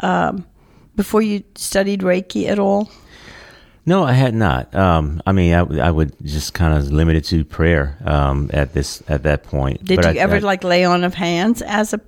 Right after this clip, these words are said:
Speaker 1: as you prayed?
Speaker 2: No, did not.
Speaker 1: Okay.
Speaker 2: No, uh, Reiki was my first, uh, introduction to healing.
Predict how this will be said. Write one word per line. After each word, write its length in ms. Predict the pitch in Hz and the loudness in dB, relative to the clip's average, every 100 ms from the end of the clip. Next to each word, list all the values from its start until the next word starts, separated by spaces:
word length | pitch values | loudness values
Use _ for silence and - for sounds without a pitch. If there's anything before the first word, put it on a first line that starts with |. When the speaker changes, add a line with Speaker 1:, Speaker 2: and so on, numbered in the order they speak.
| _ | _
Speaker 1:
as 220 | - 202 - | -6 -4 -4
you 60 | |
prayed? 480 | 208 208 190 202 240 - - - | -4 -2 -2 -2 -6 -10 -20 -4
Speaker 2:
No, 320 | 92 80 62 | 0 0 -2
did 220 | 64 73 80 | -2 0 2
not. 260 | 80 64 - | 2 2 -2
Speaker 1:
Okay. 200 | - 67 | -6 -2
Speaker 2:
No, 160 | 73 | 0
uh, 480 | 78 78 - 80 73 | 0 -4 -6 -2 0
Reiki 340 | 76 98 120 | 2 0 2
was 180 | 110 101 | 2 2
my 180 | 90 82 | 2 0
first, 500 | 76 - 107 113 - | 0 2 2 2 0
uh, 380 | 92 90 85 82 | 0 2 2 0
introduction 560 | 87 82 76 82 - 80 | -2 -2 0 -2 0 -2
to 120 | 78 | 0
healing. 500 | 71 95 98 82 85 | 0 2 2 2 0